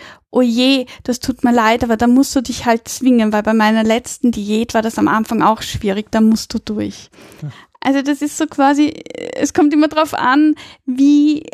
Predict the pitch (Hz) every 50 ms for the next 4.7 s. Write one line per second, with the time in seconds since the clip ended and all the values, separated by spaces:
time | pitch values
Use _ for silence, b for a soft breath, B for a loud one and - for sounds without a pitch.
0 | - - - - 269 262 262 254 254 285 302 294 - 302 269 - - - 262 -
1 | - - - - - - - - - 233 262 277 262 - - 233 - - - 240
2 | 220 240 277 277 277 262 254 247 233 226 208 202 208 220 233 - 240 233 233 220
3 | 220 226 - 233 226 - 220 214 214 214 - - - - 208 208 - - - 190
4 | 196 190 180 - 208 185 196 - - - - - - -